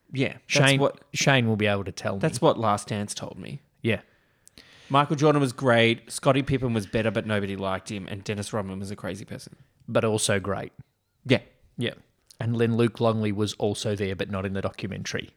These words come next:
Speaker 1: No. He didn't want any money from it. Anyway.
Speaker 2: I've just found another problematic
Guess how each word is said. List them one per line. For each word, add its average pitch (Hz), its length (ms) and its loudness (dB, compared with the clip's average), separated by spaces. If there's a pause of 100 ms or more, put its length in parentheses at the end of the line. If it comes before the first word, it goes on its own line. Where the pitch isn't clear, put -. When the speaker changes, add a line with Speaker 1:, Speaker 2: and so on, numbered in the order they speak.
(100)
Speaker 1:
No. 120 180 0
He - 920 -18
didn't 107 180 -4
want 104 140 -2
any 101 160 -2
money 98 180 -6
from - 220 -14
it. - 100 -12
Anyway. 117 420 -4 (560)
Speaker 2:
I've - 140 -4
just 196 240 6
found 233 260 6
another 123 460 4
problematic 98 1000 -2